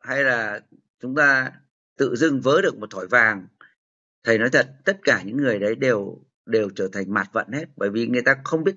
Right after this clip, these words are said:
tiêu tiền ý vào đâu, vào mục đích gì. Đó, đúng không ạ? Nếu đúng này lại làm tí vỗ tay thì thầy còn, còn giảng tiếp cho mà hay nghe. Chúng ta mới thấy cuộc đời chúng ta nó là cái gì chứ.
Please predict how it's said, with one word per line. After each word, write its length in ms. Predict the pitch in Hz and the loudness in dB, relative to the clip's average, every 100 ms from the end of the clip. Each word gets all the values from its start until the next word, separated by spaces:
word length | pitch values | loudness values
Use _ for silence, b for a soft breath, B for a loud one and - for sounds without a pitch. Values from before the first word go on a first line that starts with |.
| - | -2
tiêu 180 | 175 156 | -2 0
tiền 200 | 147 113 | 0 0
ý 280 | 123 131 - _ - | -2 -8 -12 _ -4
vào 160 | 117 | 0
đâu, 340 | 143 190 151 _ _ _ _ _ - | 2 2 -2 _ _ _ _ _ -4
vào 180 | 123 | -2
mục 220 | 120 117 202 | -2 -4 -4
đích 180 | 220 | -4
gì. 380 | 127 156 147 117 - _ _ _ _ _ _ _ _ _ _ - | 0 2 2 -2 -12 _ _ _ _ _ _ _ _ _ _ -4
Đó, 360 | 101 120 123 - | 0 0 -2 -2
đúng 180 | 123 165 | 2 4
không 80 | 180 | 2
ạ? 180 | - - _ _ _ - | 0 -8 _ _ _ -8
Nếu 100 | 143 | 0
đúng 180 | 160 180 | 2 2
này 180 | 202 165 | 0 0
lại 220 | 147 139 | 0 0
làm 260 | 143 139 131 | 2 0 0
tí 100 | 147 | -4
vỗ 180 | 147 160 | -4 0
tay 240 | 170 160 | 4 4
thì 140 | 139 123 | 2 0
thầy 280 | 147 139 | -2 -2
còn, 320 | 117 123 117 113 | 0 -4 -6 -8
còn 220 | - 123 110 | -4 -4 0
giảng 240 | 110 87 | -2 -2
tiếp 140 | 160 196 - | -2 -2 -4
cho 140 | - | -4
mà 160 | 135 117 | -2 0
hay 300 | 135 131 131 b b b b b - | 2 0 -4 b b b b b -2
nghe. 360 | 131 135 131 131 _ _ - | 2 2 0 -4 _ _ -12
Chúng 160 | 113 135 | -4 2
ta 240 | 139 131 | 4 4
mới 140 | 127 127 | 2 2
thấy 320 | 127 135 - - - - - | 2 2 -4 -10 -16 -16 -8
cuộc 180 | 107 | -4
đời 280 | 127 117 107 101 | 2 2 2 -2
chúng 120 | 117 | -2
ta 220 | 131 127 | 0 0
nó 160 | 127 135 | 0 -2
là 160 | 117 | -2
cái 120 | - 117 | -2 -2
gì 240 | 123 110 | -2 -4
chứ. 260 | 107 135 | -4 -6